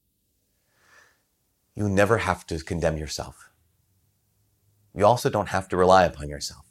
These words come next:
But realize, be patient with yourself, ruthless with your environment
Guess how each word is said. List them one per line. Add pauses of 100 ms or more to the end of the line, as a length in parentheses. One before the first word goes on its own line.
(1400)
But
realize, (1400)
be
patient
with
yourself, (720)
ruthless
with
your
environment